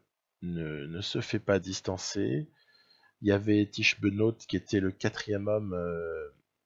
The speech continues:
et qui aura été éliminé sur cette accélération-là. Il ne reste plus que Sagan et Stuyven. Et on est dans les douze derniers kilomètres jusqu'à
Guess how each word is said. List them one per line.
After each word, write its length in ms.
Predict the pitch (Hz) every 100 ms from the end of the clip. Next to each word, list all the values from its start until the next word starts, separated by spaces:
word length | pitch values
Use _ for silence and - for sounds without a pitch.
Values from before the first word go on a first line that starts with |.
| _ -
et 100 | 82
qui 180 | - 92
aura 400 | 85 87 87 82
été 260 | 82 101
éliminé 720 | 90 95 98 95 95 104 107
sur 360 | - - 98 -
cette 180 | 95 92
accélération-là. 1080 | - 95 92 90 90 - 92 87 104 160 - - _ - - - -
Il 80 | 95
ne 40 |
reste 220 | 101 -
plus 120 | - 113
que 120 | 104
Sagan 580 | - 120 110 110 107 101 - _ _
et 360 | 90 87 87 82
Stuyven. 760 | - - 92 92 95 113 156 160 _ _ _ _ _ _ _ _ _ - - -
Et 140 | 107
on 180 | 95 87
est 200 | 104 -
dans 160 | 90 85
les 260 | 92 104 -
douze 260 | 95 107
derniers 360 | 95 80 90 107
kilomètres 600 | - 80 76 87 110 - -
jusqu'à 380 | - - 90